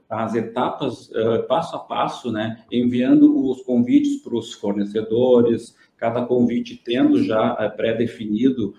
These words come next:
o, ah, os seus requisitos necessários que os fornecedores têm que atender,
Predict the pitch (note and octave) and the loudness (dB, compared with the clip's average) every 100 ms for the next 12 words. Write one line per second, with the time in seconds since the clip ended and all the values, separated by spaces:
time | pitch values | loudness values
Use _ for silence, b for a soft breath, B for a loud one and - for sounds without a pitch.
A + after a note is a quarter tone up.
0 | B B _ - A2 - G#2+ G#2 G#2 G#2 | B B _ -8 -8 -4 -2 0 2 0
1 | G#2 G2+ - - - _ G#2+ - - A#2 | -2 -4 -8 -18 -20 _ -10 -10 -4 -2
2 | A#2 A#2 - - A2+ A2+ G#2+ G2+ A#2+ - | 0 -4 -10 -8 -8 -6 -10 -4 -4 -4
3 | A2+ G#2 G2+ G2+ - G#2 G#2 - G#2 - | -10 -16 -14 -12 -4 -4 -4 -8 -14 -14
4 | G2+ G2+ G2+ G2 G2+ G2 - F#2+ F#2+ F2+ | -10 -10 -6 -2 -2 -4 -8 -6 -6 -8
5 | - G#2+ G2+ A#2 A2 A2 | -8 -6 -2 0 2 -2